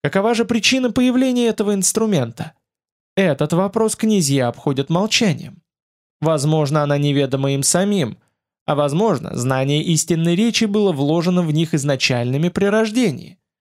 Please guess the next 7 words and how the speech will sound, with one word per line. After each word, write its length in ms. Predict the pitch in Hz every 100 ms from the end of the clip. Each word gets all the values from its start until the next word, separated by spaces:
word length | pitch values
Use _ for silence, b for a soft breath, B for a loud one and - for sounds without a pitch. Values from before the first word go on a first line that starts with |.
| _ _ _ _ _ _ -
Но 160 | 143 151
откуда 360 | - 214 160
это 180 | 139 139
знание 420 | 131 156 156 131
взялось 380 | 120 131 131 123
у 40 | 139
светил? 520 | 175 202 135 120